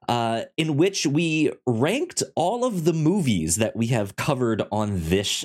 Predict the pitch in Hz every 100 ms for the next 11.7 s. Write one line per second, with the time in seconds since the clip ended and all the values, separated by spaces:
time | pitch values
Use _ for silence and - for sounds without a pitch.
0 | - - - - 101 87 60 - _ -
1 | _ 107 110 - 110 113 117 92 113 104
2 | 92 98 92 92 - 95 95 - 87 95
3 | 87 - - - - 98 95 95 92 87
4 | 87 85 82 82 78 82 78 92 139 262
5 | 320 - 80 69 71 - - - 92 90
6 | 85 80 87 80 78 78 - - 151 180
7 | 120 - 87 78 - - 90 - - -
8 | _ _ _ 147 156 147 131 - 202 269
9 | 226 - 147 - 156 147 135 104 107 95
10 | 95 85 85 80 82 85 - - 82 76
11 | - - - - - -